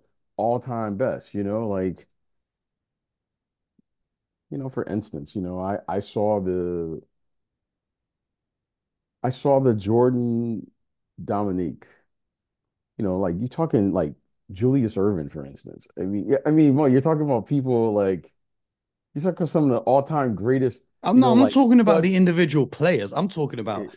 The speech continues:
Speaker 2: Aaron Gordon and Zach LaVine were going dunk for dunk in a contest
Speaker 1: Okay.
Speaker 2: where you could barely even distinguish a winner.
Speaker 1: Okay, that, again, until you've seen them all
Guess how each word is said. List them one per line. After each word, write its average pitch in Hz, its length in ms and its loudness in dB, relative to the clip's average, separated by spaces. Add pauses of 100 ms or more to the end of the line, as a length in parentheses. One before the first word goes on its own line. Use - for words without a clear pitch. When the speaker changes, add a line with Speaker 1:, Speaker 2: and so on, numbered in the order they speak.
(220)
Speaker 2:
Aaron 208 260 4
Gordon 190 160 6
and 160 80 4
Zach 160 140 0
LaVine 151 240 2
were 120 100 0
going 110 320 -2 (100)
dunk 147 300 -2
for 107 200 -8 (160)
dunk - 520 -2 (360)
in 135 100 -2
a 139 80 0
contest 165 420 0
Speaker 1:
Okay. - 40 -6
Speaker 2:
where 127 100 2
you 131 120 -2
could - 280 -6
barely 160 280 2
even 147 180 -2
distinguish 135 560 -4
a 131 60 -10
winner. 127 380 -4 (1400)
Speaker 1:
Okay, 214 320 2
that, 165 280 -6 (640)
again, 120 460 -4 (580)
until 214 440 4
you've 196 300 4
seen 185 280 0
them 139 160 2
all 117 500 2